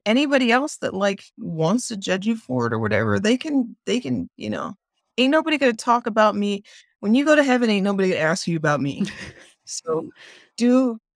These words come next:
Speaker 1: I found that on a t-shirt and I just about died and I had to have it.
Speaker 2: <laughs>
Speaker 1: So,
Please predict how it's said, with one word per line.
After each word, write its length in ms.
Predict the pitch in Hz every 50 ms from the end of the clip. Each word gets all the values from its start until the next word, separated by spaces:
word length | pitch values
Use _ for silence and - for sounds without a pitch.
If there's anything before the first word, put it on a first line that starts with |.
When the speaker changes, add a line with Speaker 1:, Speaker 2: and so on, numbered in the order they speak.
| _ _ -
Speaker 1:
I 160 | 190 208 214
found 240 | - - 277 269 269
that 100 | 262 254
on 140 | 226 190 175
a 20 |
t-shirt 480 | 175 - - 226 226 - - 240 233 220
and 80 | 190
I 80 | 175 170
just 240 | 175 180 185 185 -
about 300 | 170 170 170 170 170 -
died 320 | 160 139 143 - 127 -
and 80 | - 151
I 20 |
had 160 | 170 160 143
to 60 | 135 -
have 200 | 143 127 123 -
it. 160 | 139 123 - - - - - - -
Speaker 2:
<laughs> 300 | 285 - - _ - 302
Speaker 1:
So, 280 | - 202 180 - -